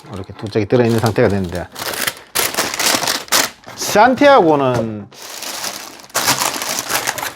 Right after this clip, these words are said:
이 여름에 좀 가볍게 산행, 뭐 중장거리까지 발목이 튼튼하신 분은 중장거리까지 다 가능한 신발로 추천드리고 우선에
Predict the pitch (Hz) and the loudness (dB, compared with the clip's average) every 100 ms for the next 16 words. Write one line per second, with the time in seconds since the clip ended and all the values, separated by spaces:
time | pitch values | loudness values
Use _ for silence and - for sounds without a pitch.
0 | - - - - - 143 123 165 285 262 | -12 -6 -2 -2 4 6 8 8 8 6
1 | 185 - 190 180 - 131 165 269 - 208 | 4 2 -2 -2 0 4 4 4 2 4
2 | 160 143 127 110 - - - - - - | 6 8 6 2 -4 -10 -20 -18 -10 0
3 | 156 170 180 127 143 135 123 180 226 196 | 4 4 2 2 2 2 2 2 4 4
4 | 139 139 226 208 147 117 123 113 - - | 4 6 6 6 4 2 0 -2 -10 -18
5 | - - 127 151 185 190 247 247 202 190 | -20 0 6 8 8 8 8 8 6 4
6 | 208 - _ _ _ _ _ - 202 196 | 2 -4 _ _ _ _ _ 0 2 4
7 | 220 220 277 240 180 139 180 196 151 147 | 4 4 4 6 4 4 2 2 4 6
8 | 233 226 135 123 120 131 131 131 151 202 | 4 6 2 2 2 2 2 4 6 6
9 | 202 220 - 175 147 143 120 - - 143 | 6 4 4 2 4 6 4 0 -2 2
10 | 127 127 98 101 156 - _ - - - | 4 4 2 0 -2 -10 _ -20 -20 -20
11 | - - - 127 202 185 135 | -20 -16 0 4 6 6 4